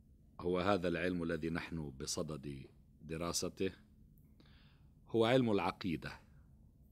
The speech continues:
وبعبارة أخرى علم أصول الدين، لأن العلم المعتبر فيه فروع الدين هو علم الفقه. فكل مسألة شرعية، كل حكم شرعي،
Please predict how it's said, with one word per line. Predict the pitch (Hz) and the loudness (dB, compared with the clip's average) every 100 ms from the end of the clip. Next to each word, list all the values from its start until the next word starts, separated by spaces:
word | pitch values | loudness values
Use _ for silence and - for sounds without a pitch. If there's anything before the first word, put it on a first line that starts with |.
| - | -8
وبعبارة | 90 82 82 90 101 90 90 | -4 -2 0 2 2 2 0
أخرى | - 90 85 | -2 -2 0
علم | 87 110 92 | 4 4 4
أصول | 87 90 - 101 95 | 0 -4 -2 0 0
الدين، | 80 78 87 78 69 - - - - - - - - - - - - | -2 -4 -2 -2 -6 -12 -20 -20 -20 -20 -20 -20 -20 -20 -20 -20 -8
لأن | 90 87 101 101 | -2 0 2 2
العلم | 92 90 117 90 71 64 - 90 | 2 2 2 2 -2 -8 -10 -4
المعتبر | 90 104 92 - 82 76 - | -2 0 -2 -2 -4 -4 -8
فيه | - 98 76 | -4 -2 -2
فروع | 76 101 113 113 98 | -4 -2 2 2 2
الدين | 92 95 104 98 | 0 0 2 0
هو | 104 | -2
علم | 92 101 95 | 0 0 -2
الفقه. | 85 107 - - - - - - - - - - - - | -4 -6 -8 -20 -20 -20 -20 -20 -20 -20 -20 -20 -20 -12
فكل | - 92 151 143 104 92 | -8 0 4 6 6 2
مسألة | 90 - 117 107 85 87 76 | 0 -2 2 2 2 0 -2
شرعية، | 73 104 92 90 101 87 - 80 73 69 - - - - - - - | -2 0 0 2 2 0 0 -4 -4 -8 -14 -20 -20 -20 -20 -20 0
كل | 135 117 110 | 2 6 4
حكم | - 110 - 101 90 | 4 2 2 -2 -2
شرعي، | 82 92 80 76 87 73 | -2 -2 -2 0 0 0